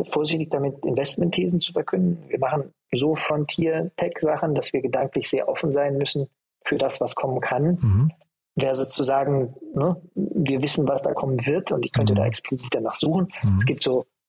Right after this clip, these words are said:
Speaker 1: Umfelder und Bereiche, die wir spannend finden, denen wir immer, immer mehr gerade Sachen machen. Also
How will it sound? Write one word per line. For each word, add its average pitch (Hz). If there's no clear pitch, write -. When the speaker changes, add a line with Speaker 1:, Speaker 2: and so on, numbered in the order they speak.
Speaker 1:
Umfelder 151
und 123
Bereiche, 135
die 127
wir 120
spannend 143
finden, 139
denen 127
wir 131
immer, 131
immer 135
mehr 135
gerade 123
Sachen 120
machen. 120
Also -